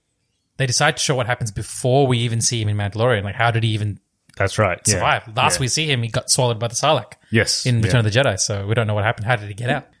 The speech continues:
Speaker 2: Yeah, so the first episode basically starts there, like, where he gets out of the Sarlacc pit, and then, uh,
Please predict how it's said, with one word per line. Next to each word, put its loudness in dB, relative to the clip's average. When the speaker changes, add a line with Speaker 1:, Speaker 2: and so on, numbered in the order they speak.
Speaker 2:
Yeah, 2
so 0
the -2
first 2
episode -2
basically -2
starts 0
there, 2
like, -4
where 4
he -4
gets -2
out 2
of -2
the -2
Sarlacc 0
pit, -2
and 2
then, 2
uh, 2